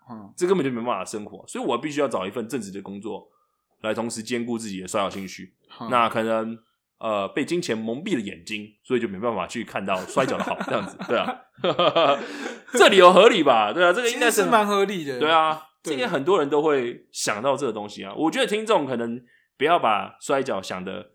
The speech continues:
Speaker 2: 就是，哎，好像可以，真的可以赚大钱或是发大财或什么东西，没有办法，在台湾这，老实说，可能近几年、五年、十年内，真的没办法做到这件事情。
Speaker 1: 我们真的都是在用爱发电。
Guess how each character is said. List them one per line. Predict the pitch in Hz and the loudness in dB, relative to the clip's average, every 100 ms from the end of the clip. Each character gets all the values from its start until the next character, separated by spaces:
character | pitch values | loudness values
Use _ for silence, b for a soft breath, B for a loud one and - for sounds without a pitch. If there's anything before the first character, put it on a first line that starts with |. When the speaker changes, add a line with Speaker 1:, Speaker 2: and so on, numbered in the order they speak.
| _ | _
Speaker 2:
就 | - | -12
是， | 117 117 | -10 -10
哎， | - | -12
好 | 92 | -14
像 | 98 151 | -10 -8
可 | |
以， | 120 | -6
真 | 143 | -6
的 | 104 | -6
可 | 110 | -8
以 | |
赚 | 107 110 | -8 -4
大 | 98 | -6
钱 | - 90 | -6 -14
或 | |
是 | 104 104 95 _ | -10 -10 -10 _
发 | 110 101 | -4 -2
大 | 104 90 | -4 -8
财 | - 82 | -12 -20
或 | 95 | -20
什 | 90 | -20
么 | 90 | -18
东 | 87 | -16
西， | 87 | -8
没 | 98 | -4
有 | 107 | -2
办 | 107 | -2
法， | 85 80 | -4 -12
在 | 104 | -10
台 | |
湾 | 95 101 | -10 -10
这， | 113 104 104 _ _ _ _ | -10 -12 -14 _ _ _ _
老 | 101 98 | -6 -6
实 | 101 104 | -6 -8
说， | 110 104 | -6 -6
可 | 104 | -8
能 | 95 101 _ _ - | -14 -16 _ _ -14
近 | 160 131 | -8 -8
几 | 101 | -8
年、 | 98 95 | -12 -12
五 | 110 117 | -10 -10
年、 | 95 95 | -10 -10
十 | - 110 | -10 -8
年 | 104 | -8
内， | 104 101 | -10 -12
真 | 95 120 | -10 -8
的 | 101 | -8
没 | 101 | -8
办 | 101 | -12
法 | 90 | -12
做 | 95 | -14
到 | |
这 | 95 | -12
件 | 113 | -10
事 | |
情。 | |
Speaker 1:
我 | |
们 | 123 | -8
真 | 156 151 139 | -8 -8 -8
的 | |
都 | 135 | -8
是 | 143 139 | -10 -6
在 | 147 139 | -4 -2
用 | 143 131 | -4 -6
爱 | 131 | -6
发 | - 113 | -4 -4
电。 | 113 123 | -4 -10